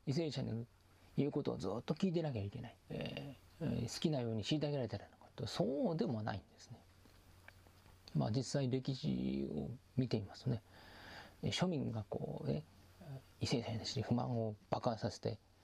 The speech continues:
反乱とか一揆とか起こすっていうのは、洋の東西を問わずあります。うーん。まあ、いわゆる貴族とか領主とかね、王族なんていうのが、え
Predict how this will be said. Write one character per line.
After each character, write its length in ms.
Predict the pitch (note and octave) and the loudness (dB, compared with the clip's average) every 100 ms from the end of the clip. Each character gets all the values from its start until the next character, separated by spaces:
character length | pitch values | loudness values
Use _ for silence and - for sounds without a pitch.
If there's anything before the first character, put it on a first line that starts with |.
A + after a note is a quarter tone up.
| - - | -18 -4
反 220 | C3 B2 | 0 2
乱 200 | A#2+ B2 | 0 0
と 100 | - | 0
か 60 | |
一 100 | B2+ - | 0 -2
揆 100 | - | -4
と 100 | A#2 | -4
か 80 | A2 | -4
起 60 | |
こ 120 | - - | 0 -2
す 60 | |
っ 20 | - | 0
て 140 | A#2+ | 0
い 20 | |
う 40 | C#3 | 0
の 80 | |
は、 60 | B2 | 2
洋 180 | C#3 C#3+ | 2 0
の 120 | A2 | 0
東 200 | C#3+ A2+ | 0 0
西 160 | G#2+ G2+ | -2 -4
を 60 | G#2 | -2
問 140 | A#2+ | -2
わ 40 | F#2+ | 0
ず 100 | G2+ | 0
あ 60 | |
り 80 | C3 | 0
ま 120 | G#2+ | 0
す。 120 | - - - - - - - - - - - | -4 -14 -20 -20 -20 -20 -20 -20 -20 -6 0
う 40 | |
ー 20 | |
ん。 600 | C3 - - F#3 - C#3+ C3+ - - - - - - - - - - | 2 2 2 0 0 -2 -4 -12 -18 -18 -18 -18 -20 -20 -14 -10 0
ま 100 | B2+ | 2
あ、 40 | C3+ | 2
い 40 | |
わ 80 | D#3 | 0
ゆ 60 | B2 | 2
る 40 | |
貴 140 | - | 2
族 240 | C#3+ B2+ - | 2 0 -4
と 100 | - | -4
か 120 | A2 | 0
領 200 | C3+ A#2 | 0 0
主 80 | - | -4
と 80 | A2 | -6
か 100 | B2 | -2
ね、 60 | D3+ | 0
王 200 | A#2+ C3+ | 2 0
族 240 | C3 C3+ | 0 0
な 100 | C3 | -2
ん 60 | A#2+ | -2
て 100 | A#2 | -2
い 40 | |
う 60 | B2 | 0
の 100 | C#3 | 0
が、 160 | A2+ - - - - - - - - - | -2 -6 -20 -20 -20 -20 -16 -14 -14 -4
え 500 | A3+ - - G2+ | -2 0 -2 -2